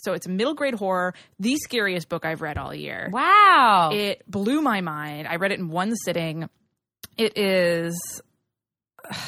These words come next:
Speaker 1: it is the most profound and, and, and terrifying and brilliant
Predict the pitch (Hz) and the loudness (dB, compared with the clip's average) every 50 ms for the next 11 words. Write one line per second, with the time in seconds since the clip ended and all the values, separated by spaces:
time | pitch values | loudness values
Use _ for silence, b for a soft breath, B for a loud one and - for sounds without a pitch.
0 | B B B B B B B B B B B B B 214 240 226 214 226 220 208 | B B B B B B B B B B B B B 0 0 0 2 2 2 2
1 | 208 208 214 247 285 269 - - - - - 220 196 180 - - - - 190 190 | 2 2 2 2 0 -2 -4 -8 -12 -6 -4 -4 -4 -4 -6 -6 -4 0 0 2
2 | 202 220 240 262 262 269 269 269 269 - - - 202 185 175 - 180 175 175 - | 2 2 2 2 0 0 -2 -2 -4 -6 -6 -4 -4 -4 -2 -2 -4 -4 -6 -6
3 | _ - 180 170 165 165 156 - - - - 185 233 240 254 254 254 240 - 240 | _ -6 -4 -4 -4 -4 -6 -8 -10 -6 -2 0 2 2 2 2 0 -2 -4 -4
4 | 220 220 214 208 208 202 202 202 202 - - 180 175 165 156 170 165 - 185 185 | -4 -2 -2 -2 -4 -4 -4 -4 -6 -6 -6 -6 -8 -6 -6 -4 -4 -4 -2 -2
5 | 202 202 208 208 208 208 202 202 - - | -2 -2 -2 -2 -2 -4 -4 -6 -8 -10